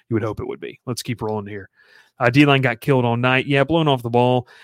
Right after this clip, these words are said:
Wasn't able to set an edge, Felix. I was really disappointed in that. You know, the inability to set an edge hurt, especially a guy like Judkins that you knew.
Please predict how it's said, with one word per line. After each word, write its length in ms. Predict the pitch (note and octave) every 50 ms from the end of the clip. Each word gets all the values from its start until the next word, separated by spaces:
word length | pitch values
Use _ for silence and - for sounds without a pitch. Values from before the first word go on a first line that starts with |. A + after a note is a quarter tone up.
| - _
Wasn't 300 | C3 D3 F3 E3+ D#3+ C#3+
able 140 | C#3+ C3 A#2+
to 40 | A2+
set 220 | - - C#3+ C3
an 120 | A#2 A2
edge, 300 | A2 A#2 B2 B2+ B2 -
Felix. 300 | - C3 B2+ B2+ B2+ -
I 40 | A#2+
was 140 | G#2+ G2 G#2
really 240 | A2 A#2+ C3+ C#3 C3+
disappointed 560 | B2 A#2+ - - - - B2+ B2 B2+ B2+ B2+
in 120 | C3 B2+
that. 260 | B2+ C3 C3 C3 C3+ -
You 120 | C3+ A#2+
know, 120 | A2+ A2+ A2
the 160 | A2 A#2+ A#2+ _
inability 560 | D3 D3+ D3+ C#3 A#2 B2 C3 C3 C3 C3 C3
to 180 | B2 - - B2
set 260 | - - - B2+ A#2+
an 120 | A#2+ A2+ G#2+
edge 480 | G#2+ A2+ A#2+ C3+ C#3+ C#3 - - - A#2 -
hurt, 400 | - - C3+ B2+ C3 - - _ _ _ _ _ _ _ B2+
especially 520 | A#2 - - - - C3 B2+ - - B2
a 20 |
guy 140 | A2+ B2 A#2+
like 160 | B2 A#2 A2
Judkins 380 | G#2 A#2+ A#2 A#2 A#2+ - C3 A#2
that 200 | A#2+ A2+ - -
you 100 | C3 B2
knew. 320 | B2 B2 B2 B2+ C#3 C3+